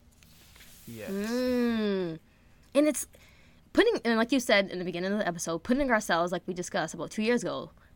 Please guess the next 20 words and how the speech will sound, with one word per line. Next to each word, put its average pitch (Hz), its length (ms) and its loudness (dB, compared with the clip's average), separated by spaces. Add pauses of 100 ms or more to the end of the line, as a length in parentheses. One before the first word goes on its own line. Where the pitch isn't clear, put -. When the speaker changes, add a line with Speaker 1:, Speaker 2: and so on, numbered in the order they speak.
(260)
Speaker 2:
putting 254 260 2
ourselves 170 600 -2 (100)
in 185 80 -4
a 180 60 -4
vulnerable 185 420 0
situation 170 760 -6 (760)
promotes 240 360 0
growth. - 400 -4 (520)
Speaker 1:
Mm-hmm. 170 400 -2 (600)
Speaker 2:
Promotes 247 320 2
growth. - 500 2
But - 140 4
I 226 120 6
don't, 247 180 4
I 175 200 4
know 214 140 4
right 202 220 6
now 226 260 10
someone 202 300 2
said, 202 220 0